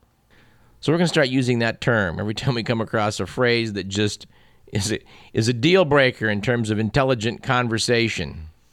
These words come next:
And since U C Davis has been part of the national Occupy Wall Street, uh, movement story, we need to talk about this.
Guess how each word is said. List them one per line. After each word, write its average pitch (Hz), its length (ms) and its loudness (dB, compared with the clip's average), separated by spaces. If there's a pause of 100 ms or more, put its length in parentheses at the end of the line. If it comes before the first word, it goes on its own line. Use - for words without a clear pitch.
(420)
And 101 140 -12
since 95 240 -4
U 123 180 2
C 131 180 -2
Davis 123 640 -2 (160)
has 101 120 -12
been 98 160 -6
part 147 360 2
of 104 80 -4
the 101 100 -6
national 117 560 -4
Occupy 110 540 -4
Wall 110 280 -2
Street, 113 480 -6
uh, 101 240 0
movement 113 500 -2 (100)
story, 180 600 4
we 156 160 -2
need 185 120 -2
to 160 80 0
talk 135 300 2
about 85 340 -6
this. - 500 -10